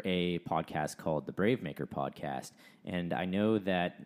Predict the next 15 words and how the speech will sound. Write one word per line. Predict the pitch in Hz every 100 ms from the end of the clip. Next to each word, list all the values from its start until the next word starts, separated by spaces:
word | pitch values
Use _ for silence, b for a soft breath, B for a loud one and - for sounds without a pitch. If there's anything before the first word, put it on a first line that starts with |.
| -
um, | 80 76 76 71 73 -
they're | 92 98
very | 95 104 92
interested | - 90 - 82 - -
in | 82 80 76 73 - _ _ _ _ _ _ -
what | 85 95 101
exactly | 82 85 85 - 92 80
that | 76 69 -
term | - 90 85 73
Brave | 73 101 101
Maker | 120 - 123
means | 113 107 123 131 -
to | 107
directors. | 110 113 - 139 139 - B B B -
Um, | 90 80 76 71